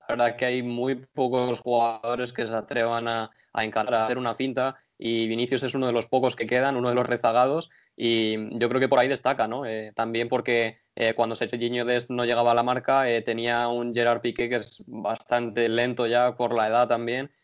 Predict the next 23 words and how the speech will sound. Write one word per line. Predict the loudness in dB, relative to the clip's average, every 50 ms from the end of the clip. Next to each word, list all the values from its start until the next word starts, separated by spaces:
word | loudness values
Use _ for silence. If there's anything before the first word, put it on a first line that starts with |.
| _ _
y | -6 -2 0 0 2 4
ahí | 4 4 4
aprovechaba | 2 0 0 -2 -2 -2 0 2 2 2
bien | 2 0 -2
las | -2 -2 -4 -2
situaciones. | -6 -2 -2 -2 -2 -2 -4 -6 -6 -6 -8 -10 -12 -16 _ _ _ _ _ _ _ _
Eh, | -4 -2 0 0 0 0 -2 -4 -6 -10 -12 -14 -16 -18 _
y | -8 -4 -2
también | -2 -2 -2 0 -2
hay | 0 0
que | 0
recordar | 0 2 0 0 2 2 2 2 2
que | -2
es | -4 -4
muy | -4 -4
joven | -4 -2 -2 -2 0 -2 -2 -4
Vinicius, | -4 -4 -4 -2 -4 -4 -4 -6 -8 -8 -8 -2
que, | -2 0 0 0 -4 _ _ _ _ -4
eh, | -2 0 0 0 -2
siempre | -4 -6 -6 -2 -2 -2
se | 0 2 2
habla | 2 4 4 4
de, | 4 2 0 -2 -2 -4 -6